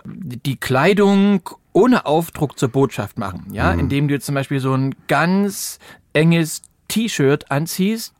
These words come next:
Speaker 1: und Bizeps, Trizeps und Quadrizeps reißen es förmlich auf. Du
Speaker 2: Ja.
Speaker 1: siehst, wie, wie die Nähte winseln,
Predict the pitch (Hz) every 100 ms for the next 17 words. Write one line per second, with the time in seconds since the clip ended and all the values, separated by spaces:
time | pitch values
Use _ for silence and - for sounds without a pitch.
0 | - 175 170 160 185 202 196 185 - 185
1 | 190 185 196 - 147 - 151 - 170 -
2 | 170 - - - _ - _ _ _ -
3 | - - 160 214 165 - - 151 139 135
4 | 123 - - 110 - - 147 113 90 190
5 | - 120 143 131 147 143 135 131 175 -
6 | 170 139 - - - 127 170 214 170 175
7 | 165 147